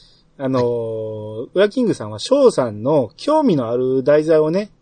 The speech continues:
Speaker 1: なるべく取り上げるようにしてると。
Speaker 2: はい。はい。
Speaker 1: うん。っていう風に言ってたんですけど、翔さんからして、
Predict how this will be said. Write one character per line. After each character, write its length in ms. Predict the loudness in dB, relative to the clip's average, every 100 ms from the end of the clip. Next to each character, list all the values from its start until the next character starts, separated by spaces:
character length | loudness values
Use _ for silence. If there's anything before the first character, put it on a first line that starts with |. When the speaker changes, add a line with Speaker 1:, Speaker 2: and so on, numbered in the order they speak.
| _
Speaker 1:
な 120 | -2
る 80 | 2
べ 120 | 2
く 100 | 0
取 220 | 0 0 0
り 60 |
上 80 | 0
げ 120 | 0
る 60 | 0
よ 100 | -2
う 40 |
に 100 | -2
し 60 | -6
て 80 | -8
る 60 |
と。 180 | -8 -16 _ _ _ _ _ -12
Speaker 2:
は 320 | -6 -4 -4
い。 60 |
は 60 | -8
い。 80 | -14 _ -10
Speaker 1:
う 60 | -8
ん。 280 | -8 -10 -18 -20 _ _ -20 -20 _
っ 20 |
て 100 | -6
い 140 | -4 -2
う 120 | -2
風 160 | -2
に 120 | -2 -4
言 80 |
っ 40 | -8
て 80 | -8
た 140 | -8
ん 40 |
で 100 | -8
す 80 | -14
け 120 | -12
ど、 160 | -6 -6
翔 360 | -4 -2 0 -2
さ 260 | 0 -2
ん 200 | -2 -6
か 200 | -6 -2
ら 160 | 0 0
し 120 | -2
て、 320 | 4 6 4